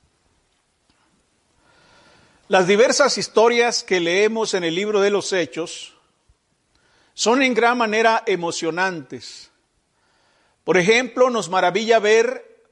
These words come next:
la manera en que el apóstol Pedro, junto con otros apóstoles, predicaron el día de Pentecostés, dando inicio a la extensión del evangelio de Cristo por el mundo.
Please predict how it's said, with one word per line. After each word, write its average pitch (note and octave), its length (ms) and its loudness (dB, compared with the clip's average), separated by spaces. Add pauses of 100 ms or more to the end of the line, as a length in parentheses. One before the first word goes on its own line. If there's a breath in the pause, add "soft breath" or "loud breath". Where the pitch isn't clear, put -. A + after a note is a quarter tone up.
(300)
la F3+ 180 0
manera A3+ 560 0
en G3+ 140 -10
que G3 80 -8
el F#3 80 -4
apóstol G#3 580 -4
Pedro, A3+ 380 4
junto F#3 360 -6
con E3 220 -4
otros G3+ 380 -2
apóstoles, F3+ 1080 -2 (640)
predicaron A#3 760 2 (120)
el G3 200 -2
día A#3+ 240 0
de A3 140 -2
Pentecostés, F#3 1000 -2
dando G3+ 280 -4
inicio A#3 640 -4
a F3+ 100 4
la E3+ 120 -2
extensión F#3 720 -6
del G3+ 160 -4
evangelio D#3+ 460 -4
de E3 160 -8
Cristo E3+ 480 -10
por E3 140 -2
el E3 120 -4
mundo. E3+ 420 -12